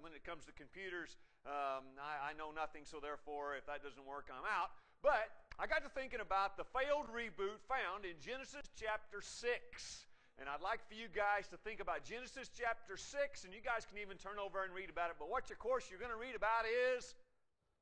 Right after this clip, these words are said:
all right, flood. Noah, Noah's ark, that sort of thing.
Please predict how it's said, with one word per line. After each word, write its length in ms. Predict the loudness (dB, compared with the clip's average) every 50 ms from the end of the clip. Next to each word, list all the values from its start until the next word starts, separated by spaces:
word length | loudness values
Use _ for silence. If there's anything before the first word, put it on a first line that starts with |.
| _ _ _ _ _ _ _ _ _ _ _ _ _ _ _ _ _ _ -20 -18 -8 -4
all 80 | 0
right, 320 | 2 2 2 0 -2 -4 -10 -18 _ -12 -2
flood. 440 | 2 4 6 8 8 6 4 2 -4 -12 -18 -20 -20 -20 _ -2
Noah, 480 | 2 2 4 6 6 6 4 4 2 2 2
Noah's 400 | 2 4 4 4 2 0 -2 0 4
ark, 480 | 6 8 8 10 10 8 8 6 2 0
that 200 | 0 0 0 -2
sort 260 | -4 -4 -2 -2 -2
of 60 | -2 -2
thing. 220 | -4 -4 -2 -4